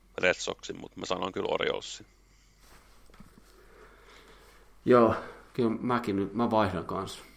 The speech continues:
Speaker 2: Mulla oli Red Sox viimeisenä, mut nyt, nyt, nyt mä, mä rakastuin tohon, tohon veteraanijengiin nyt tässä nauhoitusten aikana.
Speaker 1: <laughs> Mut meillä on sit varmaan Red Sox neljäntenä molemmilla kuitenkin.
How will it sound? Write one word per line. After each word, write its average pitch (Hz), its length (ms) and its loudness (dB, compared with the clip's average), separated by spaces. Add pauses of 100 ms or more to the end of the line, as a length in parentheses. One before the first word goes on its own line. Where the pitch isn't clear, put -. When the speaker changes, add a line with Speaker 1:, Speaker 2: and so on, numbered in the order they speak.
(180)
Speaker 2:
Mulla 110 220 2
oli 107 120 2
Red 110 220 0
Sox - 240 -8
viimeisenä, 87 420 -6
mut - 380 -12
nyt, 156 320 -12 (180)
nyt, - 280 -12 (120)
nyt 107 200 -8
mä, - 120 -4 (400)
mä 98 180 -6
rakastuin - 520 -6
tohon, 90 240 -10 (2250)
tohon 92 240 -8
veteraanijengiin - 840 -6
nyt - 140 -14
tässä - 180 -8
nauhoitusten - 560 -2
aikana. - 200 0 (100)
Speaker 1:
<laughs> - 1000 -12
Mut 101 180 -6
meillä 104 200 8
on 104 60 4
sit 104 120 -8
varmaan 107 280 6
Red 110 160 10
Sox - 220 -2
neljäntenä 92 520 2
molemmilla - 520 -8
kuitenkin. - 420 -14